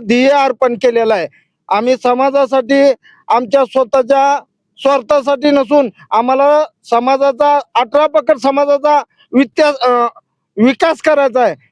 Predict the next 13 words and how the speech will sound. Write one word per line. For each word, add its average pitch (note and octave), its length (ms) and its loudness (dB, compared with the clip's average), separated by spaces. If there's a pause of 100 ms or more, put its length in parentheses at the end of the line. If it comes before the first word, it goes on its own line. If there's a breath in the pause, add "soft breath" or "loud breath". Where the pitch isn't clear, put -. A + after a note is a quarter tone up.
म्हणून C#4 300 0
आम्ही C#4+ 420 0 (720)
तळमळीनं D4+ 600 0
तिकीट C#4+ 380 -2
घेऊन C#4+ 440 0 (200)
आम्ही C4+ 340 0 (600)
सर्व, C#4 480 0 (580)
अ, A#3+ 340 2 (300)
जनतेचा C#4 580 0
विचार C#4+ 460 0
करून C#4+ 340 2 (300 soft breath)
आम्हाला C#4 360 0
एक D4 80 0